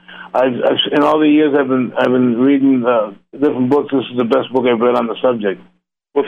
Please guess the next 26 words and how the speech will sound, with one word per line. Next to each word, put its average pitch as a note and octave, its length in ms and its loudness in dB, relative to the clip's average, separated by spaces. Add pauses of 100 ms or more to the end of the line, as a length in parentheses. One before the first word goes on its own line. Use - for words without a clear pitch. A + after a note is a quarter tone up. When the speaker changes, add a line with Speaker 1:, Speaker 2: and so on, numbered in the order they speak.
Speaker 2:
thank F3 240 -2
you - 100 0
Speaker 1:
Oh. G#2 120 2
Speaker 2:
so D3 120 2
much. A2+ 380 0
I A#2 80 2
appreciate A#2 580 0
that, G2+ 180 2
Marv, G2+ 440 0
and, F#2 260 -2 (680)
uh, A2 260 2 (840)
I'll B2 120 -2
be C3 120 2
happy C3 320 0
at C3 80 2
any D3 220 0
time G#2+ 320 0
to G#2 60 0
come G#2+ 220 0
back G#2+ 380 0
and, G#2 240 0
uh, F#2+ 140 0 (680)
uh, G1+ 340 0 (1300)
talk A2+ 180 0
about, G#2 480 0
uh, G2+ 300 -2